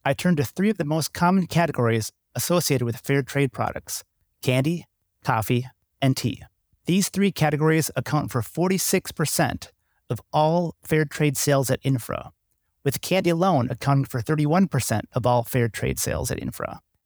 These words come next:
Needless to say, these categories were excellent indicators of fair trade trends. Using spins data, I discovered that these three fair trade aligned categories have remained resilient in the face of inflationary pressures.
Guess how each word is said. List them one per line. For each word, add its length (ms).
Needless 320
to 80
say, 360
these 180
categories 480
were 140
excellent 480
indicators 720
of 80
fair 220
trade 320
trends. 480
Using 260
spins 380
data, 400
I 80
discovered 400
that 160
these 260
three 280
fair 260
trade 240
aligned 320
categories 540
have 180
remained 280
resilient 580
in 120
the 80
face 300
of 60
inflationary 640
pressures. 580